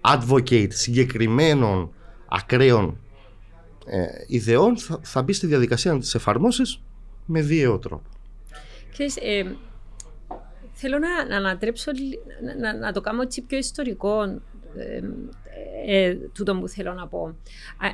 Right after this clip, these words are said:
Speaker 2: αν κοιτάξω ως ιστορικός, το, τα debates που γίνονται, ε, για διάφορα θέματα, και βάλω τα εισαγωγικά τα debates, έχουμε μια αντίδραση, Γιάννη,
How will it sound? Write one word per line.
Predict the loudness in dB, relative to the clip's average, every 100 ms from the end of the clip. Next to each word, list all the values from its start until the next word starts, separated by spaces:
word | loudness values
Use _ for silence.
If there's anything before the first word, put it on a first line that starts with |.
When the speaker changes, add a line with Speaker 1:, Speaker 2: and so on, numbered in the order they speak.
| -4
Speaker 2:
αν | -4
κοιτάξω | 0 0 -2
ως | -8
ιστορικός, | -8 -8 -6 -6 -2 -2 -2 -6 -14 -18 -18 -20 -20 -20 -18 -18 -18 -18 -18 -4
το, | -2 -2 0
τα | 0 2 -2
debates | -2 0 4 4 2 -4 -10 -12 -16 -18 -18 -18 -18 -20 -20 -6
που | -4
γίνονται, | -2 0 0 -2 -2 -4 -6 -12 -16 -16 -16 -12
ε, | -4 -2
για | 0 0
διάφορα | 2 0 0 0 0
θέματα, | -2 -6 -4 -4
και | -2
βάλω | -4
τα | -4
εισαγωγικά | -8 -6 -6 -4 -4
τα | -4 -6
debates, | -8 -10 -12 -14 -16 -18 -18 -18 -6
έχουμε | -4 -2 0 2
μια | 4 2 2
αντίδραση, | 0 0 -2 0 2 2 0 -4 -8
Γιάννη, | -8 -6 -6 -4 -4 -2